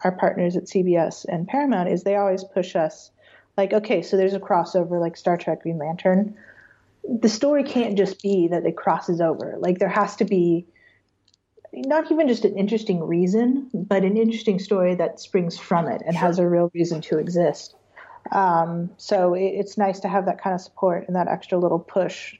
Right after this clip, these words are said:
Speaker 1: to, to make sure that what we're doing is worth everybody's three ninety-nine and their time.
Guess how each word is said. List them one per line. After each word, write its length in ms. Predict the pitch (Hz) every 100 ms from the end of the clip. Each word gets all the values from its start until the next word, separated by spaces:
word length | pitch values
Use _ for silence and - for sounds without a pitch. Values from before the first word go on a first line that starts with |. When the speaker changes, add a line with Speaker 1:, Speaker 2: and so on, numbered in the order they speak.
| -
Speaker 1:
to, 240 | 202 175 -
to 180 | - 180
make 180 | 170
sure 420 | - 180 170 170 - - - _
that 160 | 202 185
what 180 | 185 -
we're 100 | 175
doing 340 | 175 175 180
is 180 | 170 175
worth 220 | 170 165
everybody's 480 | 165 170 165 160 -
three 200 | 175 170
ninety-nine 720 | 165 170 175 165 160 160 175 -
and 140 | 175
their 80 | 160
time. 400 | - 139 -